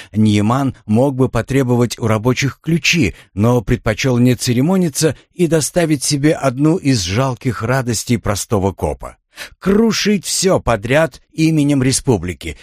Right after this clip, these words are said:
ни у кого не спрашивая дозволения. Единственная уступка анабаптистам выразилась в том, что жандармы оставили оружие в фургоне.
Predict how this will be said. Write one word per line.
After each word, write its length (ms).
ни 260
у 100
кого 340
не 120
спрашивая 680
дозволения. 720
Единственная 880
уступка 640
анабаптистам 840
выразилась 720
в 80
том, 220
что 260
жандармы 680
оставили 600
оружие 640
в 40
фургоне. 640